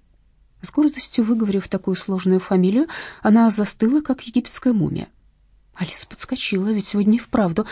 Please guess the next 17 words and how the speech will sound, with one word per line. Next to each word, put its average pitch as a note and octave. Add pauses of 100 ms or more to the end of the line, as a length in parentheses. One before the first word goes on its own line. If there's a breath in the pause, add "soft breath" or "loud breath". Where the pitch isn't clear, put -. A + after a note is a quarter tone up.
(260 loud breath)
должен G#3
был A3+
приехать G3
какой-то G#3+
музейный G3
таракан G#3+ (320 loud breath)
по F#3
поводу D#3
той D#3+
новой D#3
статуэтки. - (500)
Его G#3
тоже F#4+
удалось E3
раздобыть D#3+
через E3
Лику. D3+